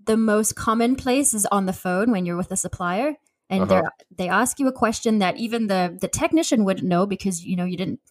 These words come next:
Speaker 1: take that note down or whatever. And then it's, oh,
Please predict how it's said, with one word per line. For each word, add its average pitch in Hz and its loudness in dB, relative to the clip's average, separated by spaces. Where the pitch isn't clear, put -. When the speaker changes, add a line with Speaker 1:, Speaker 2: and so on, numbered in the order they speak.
Speaker 1:
take - -2
that 190 0
note 190 2
down 190 2
or 175 -2
whatever. 180 -2
And 196 -4
then 185 2
it's, - -2
oh, 202 0